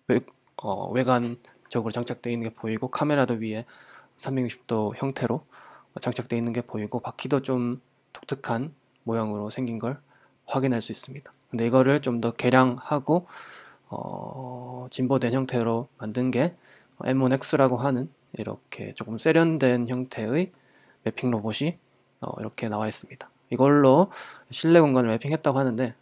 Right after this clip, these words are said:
요게, 어, 독자적으로 개발한 라이다 슬램 기술을 활용해서 이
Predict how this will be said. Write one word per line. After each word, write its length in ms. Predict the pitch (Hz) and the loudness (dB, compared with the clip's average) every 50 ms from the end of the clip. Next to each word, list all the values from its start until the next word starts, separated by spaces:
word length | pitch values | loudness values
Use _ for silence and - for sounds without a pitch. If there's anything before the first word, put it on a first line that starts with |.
| _ _ _ _ _ _ _ _ _ _ _ _ _ _ _ - | _ _ _ _ _ _ _ _ _ _ _ _ _ _ _ -10
요게, 360 | 120 120 131 143 165 175 175 - - - - - - - _ _ _ _ _ | -6 -4 -2 -2 -2 -2 -4 -10 -20 -20 -20 -20 -20 -20 _ _ _ _ _
어, 320 | - - - - - - - | -14 -14 -14 -14 -14 -14 -12
독자적으로 600 | - 131 - - 180 180 170 175 165 160 151 147 | -12 -12 4 6 8 10 10 10 8 8 6 4
개발한 600 | 135 139 131 131 127 123 120 127 151 160 160 165 - _ | 4 2 2 2 2 2 2 0 -2 -4 -6 -10 -10 _
라이다 280 | - 107 120 117 127 | -4 -4 -2 -2 -4
슬램 300 | 127 - - 143 143 135 | -6 -4 -4 -4 -4 -4
기술을 540 | 123 120 120 135 135 120 120 117 113 - - - _ _ | -4 -6 -6 -6 -4 -2 -2 -2 -4 -6 -8 -16 _ _
활용해서 560 | - - 151 156 151 127 107 - - 127 113 - _ _ _ _ _ _ _ _ _ _ _ _ _ _ _ - - - - _ _ | -4 -2 0 0 0 0 -2 -2 -4 -6 -8 -8 _ _ _ _ _ _ _ _ _ _ _ _ _ _ _ -8 -8 -8 -8 _ _
이 640 | - 131 131 135 135 131 131 131 131 131 131 131 - | -4 0 2 2 4 4 4 4 4 2 2 0 -4